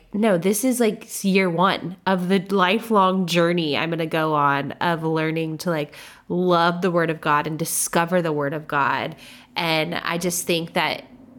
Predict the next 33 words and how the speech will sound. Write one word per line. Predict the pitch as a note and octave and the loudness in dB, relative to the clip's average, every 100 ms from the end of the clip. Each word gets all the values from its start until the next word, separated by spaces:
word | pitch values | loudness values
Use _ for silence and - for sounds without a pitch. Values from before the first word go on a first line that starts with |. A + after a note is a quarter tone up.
| - | -4
you | G3+ G3+ | -2 2
can | A#3 | 0
start | - - D#3+ - | 0 0 -2 0
that | D#3 D3+ | -2 0
at | D#3 D3+ | -2 -4
any | E3 D#3+ C#3+ | -4 -2 -4
age. | B2 A#2+ - - - | -4 -4 -6 -8 0
<laughs> | A3 G#3 | 2 4
Like, | B3+ G3+ | 2 2
you | A3+ | 2
can | A3 A3 | 2 2
grow | F3+ F3+ F3 F3 | 2 2 2 4
a | E3 | 2
desire | F3 E3 D#3+ D#3+ D#3+ D3+ | 0 0 0 2 0 0
to, | D3+ E3 | -2 -2
like, | D3+ D3+ - - - - | -2 -4 -14 -18 -18 -2
really | F3+ F3 F3+ | 2 4 4
know | E3+ D#3 D3+ | 2 2 2
and | D#3 D#3+ | 2 0
love | D3 D3 | 0 0
and | D3+ | -2
understand | D3 D3 - C#3+ C#3+ | -2 -4 -2 -2 0
God's | C#3+ D3 - | -4 -4 -4
Word | D3+ - | -4 -2
at | A2 - | -6 -4
any | E3 D#3 C#3+ | -4 -2 -2
age. | D3+ D3 E3 | 0 0 0
And | E3 | 0
y-, | D#3+ - | -2 -6
you | F3 F3+ | -4 0
don't | G3 F#3+ - | 2 0 0
need | F#3+ F#3 F3+ | 0 0 -2
to | - E3+ D#3+ | -2 0 -2